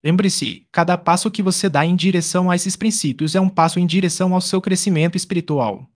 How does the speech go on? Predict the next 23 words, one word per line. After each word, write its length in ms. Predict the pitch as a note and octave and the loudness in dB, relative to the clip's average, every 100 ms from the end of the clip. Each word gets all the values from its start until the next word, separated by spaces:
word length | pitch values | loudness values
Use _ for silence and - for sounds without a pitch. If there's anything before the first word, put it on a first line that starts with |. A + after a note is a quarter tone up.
| _ - | _ -2
Não 140 | D3+ | -2
tenha 280 | F3 F#3+ F#3 | 2 2 2
medo 200 | F3 E3+ | 2 0
de 120 | D#3 | -2
se 100 | D#3+ | 0
aprofundar 640 | D#3 F3+ F3 G3 E3 C#3 | -2 -2 -2 0 2 2
ainda 240 | D#3+ G#3 A3 | 2 2 2
mais 260 | E3 E3 | 2 2
nas 160 | D#3 E3 | 0 0
Escrituras 760 | F#3 - G#3 G3 F3+ E3 D#3+ - | 0 -2 -4 -2 0 0 -2 -2
e 120 | D#3+ | 0
aplicar 480 | E3+ F3 G3 F#3+ F#3+ | 0 0 0 2 2
esses 240 | G3 G3 | 2 2
ensinamentos 680 | F#3 F3+ F3+ F3 F3 F#3+ F3+ | 2 2 0 2 4 2 0
no 80 | D#3+ | 0
seu 160 | D#3+ | 0
dia 240 | D#3 C3+ E3 | 0 2 2
a 40 | |
dia. 420 | D#3 C3 B2 F#2+ - _ _ - | 2 0 -2 -4 -8 _ _ -6
Afinal, 580 | C3+ D#3 E3 F3+ F#3+ - | -2 2 4 4 2 0
a 120 | D3+ | 0
vida 260 | B2 G#3 | 2 0
cristã 480 | A3 G3 F#3+ F3 F3+ | 2 -2 0 0 0